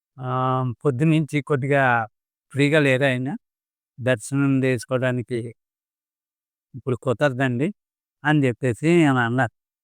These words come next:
అప్పుడు నీ పేరు చెప్పలేదు. పేరు చెప్పగానే తర్వాత అన్నాను, "ఇలా సూర్యనారాయణ పేషెంట్ చెప్పండి" అని చెప్పాను. చెప్తే, ఆ, లోపలికి వెళ్ళారు.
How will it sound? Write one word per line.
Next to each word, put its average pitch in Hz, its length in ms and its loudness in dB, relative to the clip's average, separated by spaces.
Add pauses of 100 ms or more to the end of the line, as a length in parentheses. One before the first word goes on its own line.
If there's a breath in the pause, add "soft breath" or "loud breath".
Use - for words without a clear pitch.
(140)
అప్పుడు 156 200 0
నీ 175 100 2
పేరు 160 280 2
చెప్పలేదు. 147 440 -2 (640)
పేరు 156 180 2
చెప్పగానే 160 460 0
తర్వాత 151 300 0
అన్నాను, 147 460 -4
"ఇలా 156 220 -2
సూర్యనారాయణ 143 640 0
పేషెంట్ 127 480 -10
చెప్పండి" 117 380 -12 (520)
అని 139 200 0
చెప్పాను. 110 300 -6 (680)
చెప్తే, 151 380 2 (840)
ఆ, 127 160 -4 (1700)
లోపలికి 139 340 2
వెళ్ళారు. 120 300 2